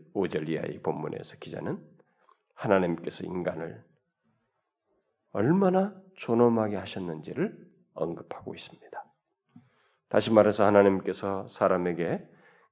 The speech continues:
그분 자신의 다음 가는 그런 존엄을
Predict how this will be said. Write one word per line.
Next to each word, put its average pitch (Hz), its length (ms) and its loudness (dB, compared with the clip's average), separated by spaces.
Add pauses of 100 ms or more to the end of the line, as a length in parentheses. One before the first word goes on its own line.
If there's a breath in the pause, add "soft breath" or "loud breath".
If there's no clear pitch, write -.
(140)
그분 180 440 -2
자신의 147 840 -2 (1080)
다음 185 580 -2
가는 254 580 -2 (1300)
그런 85 340 -6
존엄을 117 800 2